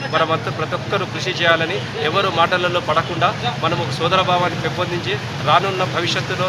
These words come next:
రానున్న తరానికి ఒక ఆదర్శంగా నిలవాలని కోరుకుంటూ ఈ యొక్క, ఈ యొక్క కార్యక్రమానికి విజయవంతం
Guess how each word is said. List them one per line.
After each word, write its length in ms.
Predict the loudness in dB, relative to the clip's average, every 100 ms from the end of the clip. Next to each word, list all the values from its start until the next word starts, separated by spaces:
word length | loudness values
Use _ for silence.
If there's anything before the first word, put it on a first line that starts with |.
| 2
రానున్న 340 | 0 0 -2
తరానికి 520 | 0 2 2 2 0 -2 -4 -4
ఒక 100 | 2
ఆదర్శంగా 480 | 6 6 4 2 0
నిలవాలని 500 | 2 2 2 2 0 -2
కోరుకుంటూ 400 | -2 0 0 0 0 -2 0
ఈ 20 | 2
యొక్క, 160 | 4 4 4 4 2 0
ఈ 20 |
యొక్క 160 | 0 0 2
కార్యక్రమానికి 640 | 2 2 0 2 2 4 6
విజయవంతం 400 | 6 4 2 0